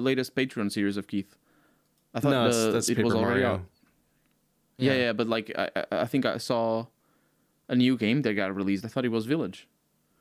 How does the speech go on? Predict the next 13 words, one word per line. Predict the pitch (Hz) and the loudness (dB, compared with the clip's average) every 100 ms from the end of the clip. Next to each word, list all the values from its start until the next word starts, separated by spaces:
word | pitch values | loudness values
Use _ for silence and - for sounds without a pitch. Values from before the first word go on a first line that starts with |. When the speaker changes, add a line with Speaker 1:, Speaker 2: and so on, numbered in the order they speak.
| _ - | _ -4
Speaker 1:
Might | 120 | 0
be, | 117 113 | 2 2
Speaker 2:
Uh, | |
Speaker 1:
I'm, | 113 110 107 | 2 2 2
Speaker 2:
it | |
Speaker 1:
I'm | 120 | 2
Speaker 2:
wasn't | 131 101 98 | 2 0 0
out | 110 | -2
Speaker 1:
mistaken. | - | 0
Speaker 2:
yet. | 104 - - _ - _ _ _ _ _ _ _ _ _ _ | 0 -2 -6 _ -20 _ _ _ _ _ _ _ _ _ _
Speaker 1:
Yeah, | - 120 107 | -2 0 0
I'm, | 107 - | -2 -4
I, | 101 | -6